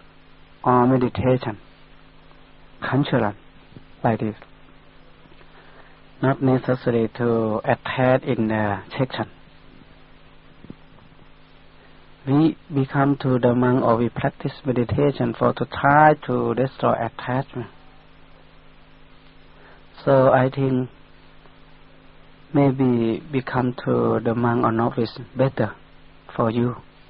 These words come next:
If you have no anybody supporting, let the Dhamma supporting, Buddha supporting by yourself.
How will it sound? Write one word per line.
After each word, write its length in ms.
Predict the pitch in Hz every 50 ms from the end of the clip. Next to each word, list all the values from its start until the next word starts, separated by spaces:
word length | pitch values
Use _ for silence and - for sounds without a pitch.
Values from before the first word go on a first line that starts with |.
| - - - - - - - - - - - - - - -
If 160 | 139 139 139
you 120 | 139 127
have 240 | 120 131 139 - -
no 140 | 135 131 135
anybody 580 | 139 131 127 123 113 113 120 123 123 120 120
supporting, 640 | 110 - - 117 - - - 123 127 127 123 117 104 - - - - - - - - - - - - - - - - - - - - - - 139
let 320 | 135 139 143 156 156 143
the 60 | 131
Dhamma 520 | 127 127 131 131 135 143 139 131 117 117 - -
supporting, 720 | - - 120 - - - 120 123 131 - - 123 117 139 135 - - - - - - - - - - - - - -
Buddha 460 | 131 127 135 139 147 135 120 117 113 - -
supporting 680 | - 120 - - - 127 120 117 117 - 123 120 107 104 - - - - - - - - - - - - - - -
by 80 | 123
yourself. 400 | 117 117 110 - - 123 113 104